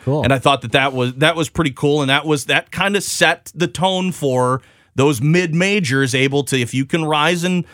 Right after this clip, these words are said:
Speaker 2: play with the big boys, we're gonna give you a shot. And a couple of teams have done it. Talked about Northern Illinois. Hawaii got their chance, and they got demolished by Georgia. Um, so I, those are the kind of stories that I liked, and I, I love the fact that Boise State finally got its chance.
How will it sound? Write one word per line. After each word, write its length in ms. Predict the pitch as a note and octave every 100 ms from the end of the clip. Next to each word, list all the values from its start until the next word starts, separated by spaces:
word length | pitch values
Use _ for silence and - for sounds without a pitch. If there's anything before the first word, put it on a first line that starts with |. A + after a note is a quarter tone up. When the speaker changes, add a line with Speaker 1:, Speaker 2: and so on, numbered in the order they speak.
| _ -
Speaker 2:
play 180 | C3
with 140 | D3 D#3
the 60 |
big 260 | E3+ D#4 A3+
boys, 540 | D3+ B2+ A#2+ C3 - - _ _ _ -
we're 200 | A2 C#3
gonna 140 | D3+
give 220 | D3 D#3
you 120 | D3+ D#3
a 20 |
shot. 380 | - A3 B2 G#2
And 260 | A#2+ A#2+ A2
a 280 | A2+ A2
couple 280 | G#2 D3 F#3
of 80 | F#3
teams 280 | G#3 G3+ F#3+
have 160 | G3
done 200 | E3 E3
it. 140 | F3 F3 - _ -
Talked 200 | C3+ C3+
about 200 | D#3 E3
Northern 280 | E3 E3+ E3+
Illinois. 540 | F3 F#3+ F3 D#3 D#3+ E3 _ _ _
Hawaii 480 | D3+ C#3+ D3 D#3 F#3
got 180 | G3 G3
their 120 | G3
chance, 340 | - E3 D#3+
and 60 | D3+
they 60 |
got 280 | D3 D3 D3
demolished 800 | C#3+ D#3 D3+ E3 E3+ F#3 E3 -
by 160 | C#3+ C#3
Georgia. 800 | B2 A#2 F#3 F#3 A#2+ G#2+ G#2 B2 _ _ _ _
Um, 460 | A2+ A2+ A2 A2 A#2
so 180 | - F3+
I, 200 | F#3 E3+ - _ _
those 300 | F#3 G3+ A3+
are 40 | F#3
the 60 |
kind 220 | F#3 F#3 E3
of 60 |
stories 280 | - D#3 D3
that 100 | C#3
I 40 |
liked, 260 | B2+ C3+ C#3
and 80 | B2+
I, 160 | C3 G2+
I 140 | B2+
love 300 | B2 C3 B2+
the 60 | A#2+
fact 260 | B2 A#2
that 80 | A#2
Boise 260 | G2+ B2 A2+
State 200 | A2 A2+
finally 300 | - B2 C3
got 140 | B2 A#2
its 120 | -
chance. 600 | - C3+ B2+ C#3 - -